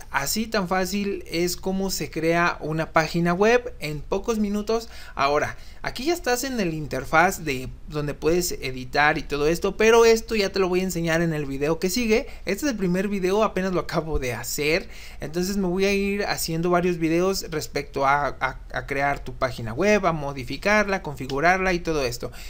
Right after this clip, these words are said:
Entonces aquí ya na-, ya tenemos lo básico, la creación de la página totalmente gratis. Muy bien, amigos,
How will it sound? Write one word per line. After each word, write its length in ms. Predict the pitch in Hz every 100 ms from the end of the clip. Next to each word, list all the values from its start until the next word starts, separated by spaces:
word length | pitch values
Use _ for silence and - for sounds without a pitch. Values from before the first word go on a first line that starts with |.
| - -
Entonces 360 | 156 196 233
aquí 240 | 220 - 240
ya 160 | 247
na-, 220 | 247 240 202
ya 180 | 202
tenemos 480 | 208 220 208 214 214 -
lo 180 | 147 139
básico, 640 | 160 175 214 - 320 - -
la 220 | 147 131
creación 600 | 147 139 123 175 180 196
de 100 | 175
la 140 | 160
página 540 | 160 175 170 202 214 254 - - -
totalmente 960 | 156 - 160 156 160 151 - 147 143 -
gratis. 520 | - - - - -
Muy 160 | 190 240
bien, 160 | 262
amigos, 400 | 262 262 254 233